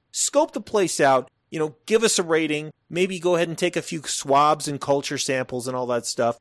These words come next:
and let us know that when we're putting our ass down on porcelain, it's a safe surface for us to go on. Not only that, but it'll be a quality experience and we'll enjoy the aromas that are coming out of there for a change. You know what I'm saying?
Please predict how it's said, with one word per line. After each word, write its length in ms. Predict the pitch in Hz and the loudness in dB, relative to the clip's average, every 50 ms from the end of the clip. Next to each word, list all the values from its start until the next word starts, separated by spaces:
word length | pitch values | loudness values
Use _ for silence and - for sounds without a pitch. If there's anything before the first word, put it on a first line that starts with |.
| _ - | _ -6
and 160 | 170 196 233 | -4 -2 0
let 220 | 220 220 254 262 254 | 0 2 2 4 4
us 200 | 240 - - - | 2 0 0 -2
know 200 | 226 233 220 196 | 0 0 0 0
that 160 | 180 - 170 | 0 -2 -2
when 180 | 175 165 165 | -4 -6 -2
we're 140 | 170 214 226 | 0 -2 -2
putting 320 | - - 233 214 202 190 190 | 2 0 2 2 2 2 2
our 160 | 180 185 190 | 0 2 2
ass 260 | 196 202 190 - - | 2 2 0 0 0
down 180 | 214 196 190 190 | 0 2 2 2
on 120 | 185 175 | 0 -2
porcelain, 600 | - - 214 214 208 - - 160 147 143 139 131 _ - | 0 2 2 2 2 0 -2 -2 -2 -2 -2 -2 _ 2
it's 200 | 226 - - - | 2 2 2 0
a 80 | 123 | 0
safe 340 | - - - 220 208 196 - | 0 0 2 4 2 2 2
surface 480 | - - 202 202 190 - 165 131 123 - | -2 0 0 0 0 2 0 0 0 0
for 160 | - 151 147 | 0 0 2
us 180 | 151 151 - - | 2 2 0 -4
to 60 | 127 | -6
go 260 | 110 120 143 165 165 117 | -2 0 0 0 0 -2
on. 160 | 90 87 - _ _ _ _ _ _ - | -4 -8 -12 _ _ _ _ _ _ -10
Not 240 | 180 185 214 220 208 | -4 -2 0 2 2
only 260 | 196 190 170 143 127 | 2 0 -2 -2 -2
that, 300 | 120 156 180 220 180 - | 0 0 0 0 0 0
but 120 | - 143 139 | 0 0 0
it'll 140 | 135 135 135 | 0 -2 -2
be 140 | 139 135 | -2 -2
a 40 | 117 | -4
quality 520 | - - - - 165 175 175 180 175 165 151 | -4 -6 -4 0 2 2 2 2 0 -4 -6
experience 720 | 139 - - - - - 156 156 185 196 208 196 - - | -6 -6 -8 -10 -6 -6 -4 -4 -4 -6 -8 -8 -8 -10
and 100 | 160 151 | -8 -6
we'll 140 | 147 151 151 | -6 -4 -4
enjoy 340 | 143 139 127 160 180 196 185 | -6 -6 -4 -4 -2 -2 -2
the 160 | 165 156 135 | -4 -4 -6
aromas 560 | 113 104 120 160 254 349 381 - 156 120 - | -6 -4 -4 -4 -4 -4 -4 -6 -8 -6 -4
that 140 | - 120 113 | -4 -4 -4
are 80 | 110 | -4
coming 320 | - - 120 117 113 110 107 | -4 -6 -6 -6 -6 -8 -6
out 160 | 107 107 104 | -6 -4 -4
of 100 | 104 98 | -4 -4
there 160 | 98 95 92 | -4 -6 -6
for 180 | - - 98 95 | -8 -8 -8 -8
a 80 | 90 | -6
change. 380 | - - 98 98 92 85 82 - | -6 -6 -6 -6 -6 -6 -8 -8
You 80 | - - | -8 -6
know 60 | 214 | -6
what 100 | 233 220 | -4 -4
I'm 100 | 220 202 | -4 -4
saying? 280 | - 202 220 240 277 | -2 -2 -2 -2 -2